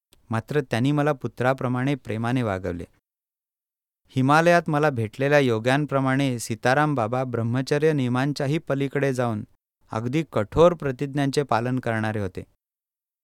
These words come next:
त्यांनी कधीही न पडून राहण्याची, न बसण्याची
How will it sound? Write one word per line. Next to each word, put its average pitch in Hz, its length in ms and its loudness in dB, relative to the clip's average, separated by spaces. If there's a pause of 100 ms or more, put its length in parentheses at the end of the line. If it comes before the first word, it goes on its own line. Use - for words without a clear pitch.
(160)
त्यांनी 147 260 2 (160)
कधीही 147 580 0
न 139 380 0
पडून 143 440 0
राहण्याची, 120 560 -4 (440)
न 139 240 4
बसण्याची 131 680 -2